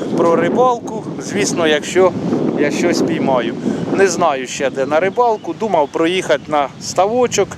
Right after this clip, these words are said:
на той, що я ловив карасика. Спробувати там карасика. Можливо, візьму з собою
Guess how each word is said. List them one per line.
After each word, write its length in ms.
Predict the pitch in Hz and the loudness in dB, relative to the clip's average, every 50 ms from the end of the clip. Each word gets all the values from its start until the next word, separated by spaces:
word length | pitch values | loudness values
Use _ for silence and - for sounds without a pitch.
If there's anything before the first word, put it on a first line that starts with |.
| - - - - - - - - - - - | -14 -14 -14 -14 -16 -16 -16 -16 -14 -6 0
на 140 | 147 151 151 | 2 2 2
той, 220 | - 190 190 170 | 4 2 2 2
що 160 | - - 156 | 0 -2 0
я 160 | 143 143 147 | 2 4 4
ловив 360 | 143 143 143 156 175 175 143 127 | 4 4 2 4 4 2 2 2
карасика. 640 | - 135 120 117 113 107 110 123 113 - 117 113 | 2 2 4 2 0 -2 -4 -6 -6 -4 -4 -4
Спробувати 560 | - - - 190 202 185 165 156 143 135 - - | -2 0 2 2 2 2 2 2 2 2 2 2
там 180 | 151 151 147 139 | 0 0 0 0
карасика. 640 | - 139 123 117 117 107 113 120 110 113 110 110 107 - - | 0 0 0 0 0 -2 -4 -4 -2 0 0 0 0 -2 0
Можливо, 580 | 156 175 170 180 220 226 214 190 175 160 143 - - - - - - - - - - - - | 2 2 2 2 2 2 4 4 4 2 2 0 -6 -14 -14 -12 -10 -10 -10 -12 -12 -10 -4
візьму 420 | 135 139 151 151 143 165 185 170 151 | 2 2 2 2 2 2 0 0 0
з 40 | - | 0
собою 580 | - 156 143 135 147 151 147 135 139 139 127 | -2 -2 0 2 4 4 4 6 4 4 2